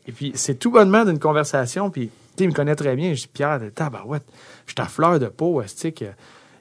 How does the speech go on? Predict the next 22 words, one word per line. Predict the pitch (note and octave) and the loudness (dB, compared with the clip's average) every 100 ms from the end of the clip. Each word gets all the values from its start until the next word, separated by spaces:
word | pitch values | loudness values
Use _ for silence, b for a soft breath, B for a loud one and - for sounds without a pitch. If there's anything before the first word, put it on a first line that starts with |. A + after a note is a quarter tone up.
| - | -18
Ça | A2 - - A2+ | -16 -12 -8 -6
va | A#2+ | -2
pas | C3+ | 0
bien, | B2+ F3+ F3+ B2 | 2 0 0 -4
euh, | G#2 G#2+ G#2+ | -6 -8 -8
là-dessus, | G#2+ G2+ E3 | -10 -10 -12
je | |
pogne | - E3 E3+ | 0 2 2
les | C#3+ | 0
nerfs, | C3 E3 F#3+ D#3 | 2 2 2 -2
puis, | B2 A#2 | -4 -4
euh, | A2+ | -4
je | G#2+ | -4
viens | A#2 D3+ | -2 0
la | D#3 A2+ | 0 -4
face | - C#3 B2+ - | -6 -6 -8 -12
rouge, | G2+ C3+ E3+ C#3+ | -10 -8 -6 -4
raide, | B2+ C#3+ D#3+ | -2 0 0
la, | C3+ A#2+ | -2 -2
la | A2+ | -4
pression, | B2 C#3 B2 - D3 D#3+ E3 | -2 0 0 0 0 2 2
euh, | B2+ A#2 | 2 0